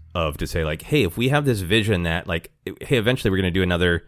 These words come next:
Avengers, or we're building up to, we're, they're most likely building up to this event called Secret Wars, and Scarlet Witch is gonna play a big part of that. But in this part of the chapter, we really wanna lean into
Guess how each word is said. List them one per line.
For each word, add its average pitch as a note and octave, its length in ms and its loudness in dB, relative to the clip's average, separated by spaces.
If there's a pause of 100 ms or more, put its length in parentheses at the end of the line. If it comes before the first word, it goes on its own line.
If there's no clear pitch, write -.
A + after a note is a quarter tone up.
(320)
Avengers, G2 520 2
or E2+ 60 0
we're E2 80 -2
building F2+ 280 4
up F2 160 -4
to, F2 300 0
we're, G#2 240 -4
they're G2+ 200 0
most F#2 220 0
likely F2 240 0
building D#2 280 -2
up D2+ 160 -8
to E2 160 -4
this D2 240 -8
event C#2+ 240 -8
called D2 220 -12
Secret C#2 300 -12
Wars, - 360 -14 (500)
and C#2+ 320 -10 (100)
Scarlet C#2+ 500 -10
Witch E2+ 160 -8
is - 60 -18
gonna E2+ 160 -6
play F#2 140 -2
a E2+ 40 -2
big F2+ 180 -4
part C#3+ 180 2
of F#2+ 60 2
that. C2 280 -4 (380)
But E2 120 -2
in E2+ 120 -2
this D3+ 160 2
part A2+ 180 4
of F#2+ 60 2
the F#2 60 0
chapter, E2 480 -2
we D2+ 120 -4
really F2+ 280 2
wanna F#2 240 0
lean E2 220 -2
into D#2 520 -4